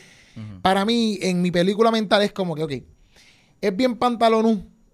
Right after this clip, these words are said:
Speaker 2: o, ¿verdad? Y sin falta de respeto, es que estamos hablando así porque así somos nosotros y así hablamos, ¿me entiendes?
Speaker 1: Exacto.
Speaker 2: Pero para mí, ok, sume, tú tienes diez mil pesos.
Speaker 1: De una.
Speaker 2: Y yo tengo, eh, ciento sesenta porque yo ahorré ciento sesenta para la tenis, porque yo sabía que costaba ciento sesenta.
Speaker 1: Ujú.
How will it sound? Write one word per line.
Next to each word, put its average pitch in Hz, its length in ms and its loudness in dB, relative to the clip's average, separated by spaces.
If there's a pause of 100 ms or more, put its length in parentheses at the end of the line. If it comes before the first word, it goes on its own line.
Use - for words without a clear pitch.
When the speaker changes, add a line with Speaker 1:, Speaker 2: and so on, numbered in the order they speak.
(100)
Speaker 2:
o, 135 340 -4
¿verdad? 170 220 2
Y 185 100 2
sin 175 120 -2
falta 156 260 -2
de 151 60 2
respeto, 190 440 4
es 143 40 2
que 175 100 -6
estamos 190 200 -2
hablando 190 160 -4
así 180 120 -10
porque 214 160 -6
así 175 140 -6
somos 175 200 -4
nosotros 185 260 -6
y 196 40 0
así 165 100 -2
hablamos, 143 340 -2
¿me 120 80 -6
entiendes? 117 340 -4
Speaker 1:
Exacto. - 400 -14
Speaker 2:
Pero 175 320 0 (720)
para 170 300 2
mí, 208 340 2 (480)
ok, 185 140 -2 (120)
sume, 180 200 0
tú 180 60 -2
tienes 233 140 6
diez 185 120 6
mil 175 180 4
pesos. 120 320 -8 (300)
Speaker 1:
De 101 100 -14
una. 101 300 -18
Speaker 2:
Y 156 140 0
yo 175 100 2
tengo, 220 480 -2
eh, 143 840 -2
ciento 160 260 2
sesenta 233 300 4
porque 170 200 0
yo 151 100 4
ahorré 190 200 2
ciento 185 240 -2
sesenta 233 240 2
para 202 140 4
la 160 100 4
tenis, 196 180 2
porque 156 160 0
yo 147 40 -2
sabía 220 160 4
que 208 80 -2
costaba 214 280 2
ciento 151 280 -2
sesenta. 147 340 0
Speaker 1:
Ujú. 110 220 -12